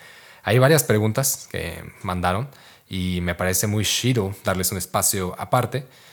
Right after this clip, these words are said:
em, en el que solo contestemos esa y que además, después de echarse este capitulito, podamos entonces concentrar quizá más preguntas y, este, darles ahí cabida, salida, eh, espacio,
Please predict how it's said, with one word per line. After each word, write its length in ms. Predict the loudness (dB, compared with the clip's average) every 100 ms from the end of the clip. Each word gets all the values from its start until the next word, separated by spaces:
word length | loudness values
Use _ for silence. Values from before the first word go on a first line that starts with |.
| -20 -20 -8
em, 600 | -4 -2 -2 -4 -6 -6
en 120 | -6
el 100 | -6
que 100 | -4
solo 520 | -2 0 0 -2 -6 -16 -10
contestemos 500 | -4 -2 0 0 2
esa 280 | 2 2 0
y 80 | -4
que 100 | -4
además, 380 | -2 2 2 2
después 300 | -2 -4 -4
de 60 | -2
echarse 280 | -2 -2
este 180 | -4 -6
capitulito, 760 | -6 -6 -4 -2 -2 -2 -4 -6 -20 _
podamos 400 | -4 -2 -2 -4
entonces 300 | -4 -4 -4
concentrar 560 | -4 -4 -4 -2 -2 -2
quizá 500 | -4 -2 0 0 -2
más 260 | -2 -4 0
preguntas 680 | 0 0 0 0 -2 -8 -6
y, 300 | -4 -4 -10 _ _
este, 680 | -14 -4 -4 -4 -10 -10 -12 -16 -18 -20 -20 -20 _ _ -14
darles 420 | -4 -2 -2 -2 -2
ahí 360 | -4 -6 -10 _ _ _ _ _ -6
cabida, 580 | 0 4 4 2 -4 -14 _ _
salida, 640 | -4 0 2 2 0 -4 -18 _ _ -8
eh, 220 | -4 -2
espacio, 580 | -4 -2 2 2 0